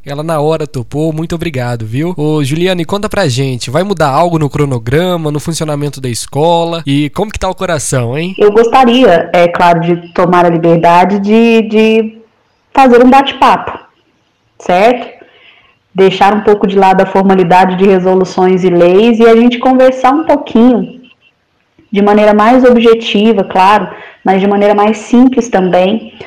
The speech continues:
Speaker 2: pra que todos que estão nos acompanhando possam entender aí a, a dinâmica desse retorno às aulas,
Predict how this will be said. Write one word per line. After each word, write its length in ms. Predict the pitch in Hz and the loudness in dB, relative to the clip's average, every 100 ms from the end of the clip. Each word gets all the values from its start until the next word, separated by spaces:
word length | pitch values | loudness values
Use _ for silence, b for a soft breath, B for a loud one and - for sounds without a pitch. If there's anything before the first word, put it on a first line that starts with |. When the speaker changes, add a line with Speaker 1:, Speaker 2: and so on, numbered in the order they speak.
| B - | B -4
Speaker 2:
pra 100 | 214 | -2
que 140 | 233 | 0
todos 360 | 233 233 240 247 | 2 2 0 -4
que 160 | - | 0
estão 440 | 240 - - 240 262 | 0 0 2 4 4
nos 100 | 233 | 2
acompanhando 600 | 220 196 190 185 202 202 | 0 -2 -2 -2 -2 -2
possam 360 | 110 - 226 | -2 0 0
entender 580 | 214 214 226 220 220 247 | -2 0 2 4 4 6
aí 280 | 214 202 214 | 4 4 4
a, 640 | 208 208 - 202 202 190 | 4 2 2 2 4 4
a 40 | 185 | 2
dinâmica 640 | 175 190 196 208 208 196 | 0 -2 0 2 0 0
desse 240 | 190 196 196 | 0 0 0
retorno 500 | 208 208 208 208 196 | -2 0 0 2 2
às 220 | 190 180 | 0 2
aulas, 520 | 180 185 190 190 - | 2 4 2 0 -4